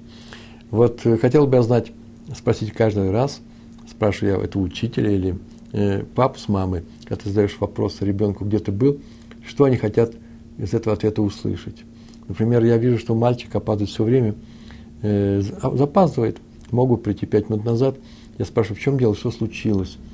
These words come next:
Только из-за того, что я хочу ему щас помочь. А мне говорит, «Пап, ты знаешь, раньше в магазине не было очереди за этим хлебом, а щас я прихожу, и немножко раньше выносят эти мягкие батоны на, на прилавок кладут. И при-, люди знают об этом, приходят,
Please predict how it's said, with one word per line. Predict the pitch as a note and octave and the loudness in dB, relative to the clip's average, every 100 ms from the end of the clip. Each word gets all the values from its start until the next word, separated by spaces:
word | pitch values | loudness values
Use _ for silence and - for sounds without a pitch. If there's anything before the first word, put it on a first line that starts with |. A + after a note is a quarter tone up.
| - - - - - - | -18 -20 -20 -20 -20 0
Только | D3+ D#3 D3+ | 2 4 4
из-за | A#2+ | 4
того, | C#3 F3+ | 2 2
что | G3 | 2
я | C3 | -2
хочу | B2 D#3 | 0 0
ему | D3 | 0
щас | B2+ B2+ | 0 -2
помочь. | C3 A#2 F#2+ - - - - - - - - - - | 0 0 0 -4 -14 -12 -12 -10 -10 -10 -10 -10 -4
А | A#2+ | 2
мне | B2 | 4
говорит, | A#2 G#2 | 4 4
«Пап, | B2 | 2
ты | - | 2
знаешь, | A2+ C#3 C3 - - - - | 2 2 2 -4 -12 -12 -4
раньше | A#2 B2+ B2 A2+ | 2 2 2 -2
в | |
магазине | A2 A#2 A2+ A#2+ | 2 2 4 4
не | B2 C#3 | 6 4
было | G#2+ | 4
очереди | G#2 G2 - F#2+ F#2+ | 4 2 0 -2 -2
за | F2+ G#2+ | 2 0
этим | - G2 | 0 -4
хлебом, | G2 G2+ G#2 | -2 0 0
а | |
щас | A2 D3+ | 0 0
я | - | 0
прихожу, | - A#2+ A#2+ D3+ - - - - - - - | -2 0 0 -2 -6 -18 -20 -20 -20 -16 -2
и | A#2 | 2
немножко | A#2 G#2+ - B2+ D3 D3+ C3+ | 2 2 0 2 2 4 4
раньше | B2+ A2 G#2+ | 4 2 0
выносят | A2+ G#2+ - | 2 2 2
эти | - G2+ - - - | 0 -2 -6 -14 -2
мягкие | A#2 A#2 - A2 | 0 0 0 0
батоны | G#2+ C3+ C3 G#2+ | 0 2 2 2
на, | G2 F#2+ F2+ - - | 0 -2 -6 -16 -10
на | G#2 | -6
прилавок | G2 G#2+ G2+ G2+ | -2 2 2 0
кладут. | - G2+ G2 F#2 - - - | 0 -2 0 -2 -6 -16 -6
И | G#2+ | -4
при-, | C#3+ D3+ | 0 0
люди | A#2+ C3 D3+ | 2 2 2
знают | G#2 C3+ F#3 D3+ | 2 2 2 0
об | A2+ | -2
этом, | G#2 | -4
приходят, | G#2 B2 - F3+ B2+ | -4 -4 2 2 2